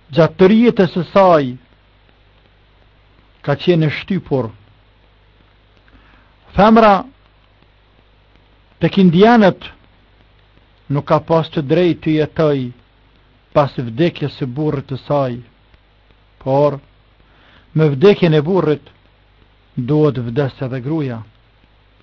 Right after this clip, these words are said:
Duhet të digjet për së gjalli afër burrit të saj në të njëjtën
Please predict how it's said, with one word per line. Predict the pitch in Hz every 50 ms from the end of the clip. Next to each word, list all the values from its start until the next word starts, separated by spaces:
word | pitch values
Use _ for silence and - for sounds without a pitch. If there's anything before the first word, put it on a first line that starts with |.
| _ _ _ _ _ _ _ _ _ _ - _ _ _ -
Duhet | 139 123 123 202 233 202 208 202 202 202
të | 190 151
digjet | 165 240 240 220 165 135 226 214 - - - _ - _ _ _ _ _ _ _ _ _ _ _ _ _ _ _ _ _ _ _ _ _ _ _ - -
për | 165 185 - -
së | - 196 143 120
gjalli | 208 247 247 214 175 151 151 139 120 - _ _ _ _ _ _ _ _ _ _ _ _ _ _ _ _ _ _ _ _ _ _
afër | - 143 160 175 170 - - 170 143
burrit | 120 120 156 175 165 156 151 143 -
të | 151 -
saj | - - 156 151 156 156 156 156 156 156 _ _ _ _ _ _ _ _ _ _ _ _ _ _ -
në | 143
të | - - 156
njëjtën | 143 147 156 175 180 180 - 175 156 139